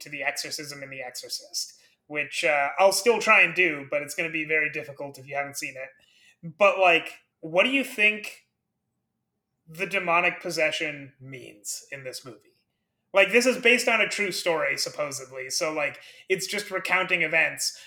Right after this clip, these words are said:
but what's the purpose of there even being a possession in this movie, if you think about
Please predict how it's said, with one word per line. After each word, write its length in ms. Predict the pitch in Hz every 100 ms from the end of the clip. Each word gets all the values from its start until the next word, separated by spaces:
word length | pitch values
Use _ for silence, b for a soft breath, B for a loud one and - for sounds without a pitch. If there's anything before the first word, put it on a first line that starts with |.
| B
but 80 | 170
what's 200 | 208 240
the 160 | 247 247
purpose 480 | 196 190 170 151 170
of 140 | 151
there 160 | 160 160
even 260 | 160 156
being 340 | 143 147 147 147
a 60 |
possession 520 | 147 156 139 139 139 127
in 100 | 123
this 200 | 123 -
movie, 340 | 131 - - -
if 120 | 147
you 80 | 160
think 200 | 156 139
about 160 | 127